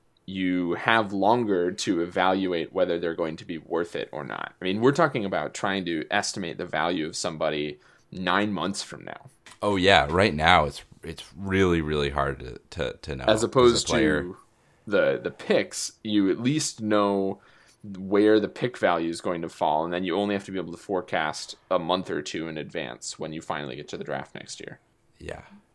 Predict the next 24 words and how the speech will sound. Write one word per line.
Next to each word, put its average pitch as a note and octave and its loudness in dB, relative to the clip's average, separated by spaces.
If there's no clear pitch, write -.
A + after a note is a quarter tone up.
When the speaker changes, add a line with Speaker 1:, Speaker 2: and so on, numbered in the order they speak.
Speaker 2:
Yeah, D2 -10
exactly. - -14
Speaker 1:
Hmm. F2 -8
So - -16
maybe F#2 -6
we A2+ -2
like E2+ -4
that. A1+ -6
All A2+ 8
right, F#2 4
so C3+ 4
we C3+ 4
would E3 8
say G#2+ 6
if G2 2
you A#2 2
were A#2 8
in F2 0
a E2 -4
seller A#2+ 2
mode A#1 -4
based D#2+ 0
on G#1+ -6
this, - -6